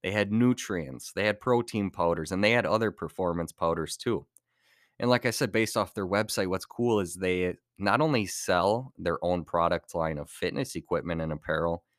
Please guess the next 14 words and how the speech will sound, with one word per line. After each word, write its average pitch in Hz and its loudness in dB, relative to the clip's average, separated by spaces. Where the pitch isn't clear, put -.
but - -10
they - 2
also 156 2
have 147 0
an 107 0
online 95 0
community 87 -2
where 76 -6
they 73 -6
have 71 -12
workout 85 -2
programs, 87 0
community 78 -6
forums, 92 2